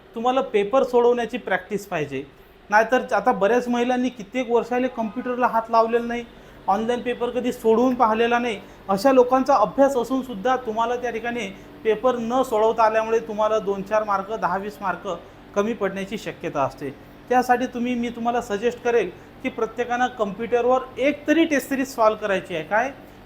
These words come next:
टायमर लावून एक तरी टेस्ट सिरीज सॉल्व्ह करायची आहे. आपण डबल अकॅडमीच्या टेस्ट सिरीजमध्ये पाच पाच ऑप्शनच्या टेस्ट सिरीज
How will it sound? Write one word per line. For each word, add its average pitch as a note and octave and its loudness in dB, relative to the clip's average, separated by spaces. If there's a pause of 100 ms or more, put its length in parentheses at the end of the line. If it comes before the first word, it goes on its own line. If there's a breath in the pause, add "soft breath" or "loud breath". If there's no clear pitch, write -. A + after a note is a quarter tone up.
(100)
टायमर A#3 6
लावून C4 4
एक A#3 0
तरी B3+ -2
टेस्ट A#3+ -4
सिरीज B3 -6
सॉल्व्ह A3 4
करायची A3+ -4
आहे. A#3+ -4 (340 loud breath)
आपण G#3 2
डबल A3 0
अकॅडमीच्या A3+ -6
टेस्ट G#3+ -6
सिरीजमध्ये A3 -6
पाच G#3 -2
पाच A#3 0
ऑप्शनच्या G#3+ -4
टेस्ट G3+ -4
सिरीज G#3+ -2